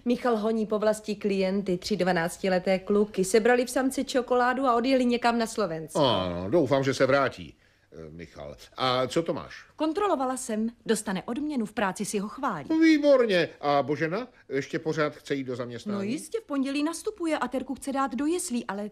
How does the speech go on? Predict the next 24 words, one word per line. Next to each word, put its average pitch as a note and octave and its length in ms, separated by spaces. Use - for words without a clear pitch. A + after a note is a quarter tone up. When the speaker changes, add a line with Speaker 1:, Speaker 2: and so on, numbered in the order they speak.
Speaker 1:
to A3 140
máma G3 440
Speaker 2:
Nespolkne A#2 800
a F#3 200
bude D3+ 360
rambajs. A#2+ 580
Terka A#2+ 280
nemá A#2+ 220
ještě A2+ 220
ani G#2 200
rok. A2 220
Eh, C#3 80
kdo C3+ 180
nám D3+ 180
zbývá? F#2 380
Eh, - 40
kde C#3 220
je G#3+ 100
Radva? C3+ 400
Speaker 1:
Zavřená G3+ 480
na G3+ 120
záchodě, E3+ 480
okousala. G#3+ 560
Speaker 2:
Pustí. F#3 440